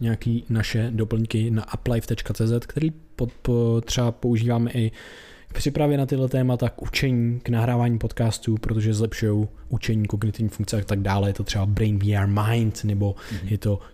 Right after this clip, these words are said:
Speaker 1: Kordiák, Cordyceps, naše oblíbená medicinální houba. Najdete na e-shopu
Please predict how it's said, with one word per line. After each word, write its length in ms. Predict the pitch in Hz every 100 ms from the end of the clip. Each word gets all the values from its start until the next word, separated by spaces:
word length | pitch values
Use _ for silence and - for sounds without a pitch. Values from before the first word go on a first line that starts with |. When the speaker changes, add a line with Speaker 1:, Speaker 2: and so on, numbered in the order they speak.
| -
Speaker 1:
Kordiák, 640 | 117 110 110 95 92 - -
Cordyceps, 600 | 104 98 101 110 - -
naše 180 | 98 113
oblíbená 420 | 104 101 101 98
medicinální 580 | 104 113 - 113 110 107
houba. 260 | 110 110 - - -
Najdete 380 | 107 107 107 110
na 180 | 107 117
e-shopu 400 | 107 120 113